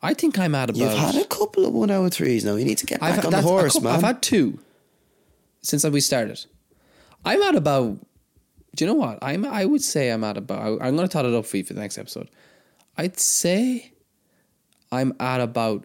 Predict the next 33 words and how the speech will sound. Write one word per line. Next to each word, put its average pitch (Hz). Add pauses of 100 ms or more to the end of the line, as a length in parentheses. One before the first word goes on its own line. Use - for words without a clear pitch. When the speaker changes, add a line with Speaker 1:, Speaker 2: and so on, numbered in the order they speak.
(120)
Speaker 1:
sixteen -
out 107
of 117
twenty-one 107
correct. - (1040)
I -
think 120
that's -
where 98
I'm 98
at. - (440)
Speaker 2:
That 123
to -
me 104
sounds 98
like 98
a 95
figure 95
you've 90
plucked - (120)
Speaker 1:
No, 131
Speaker 2:
out 131
Speaker 1:
because 131
Speaker 2:
of -
Speaker 1:
I 151
Speaker 2:
thin 170
air. 160
Speaker 1:
remember, 151
I 135
remember 143
I 131
was 120 (200)
three 117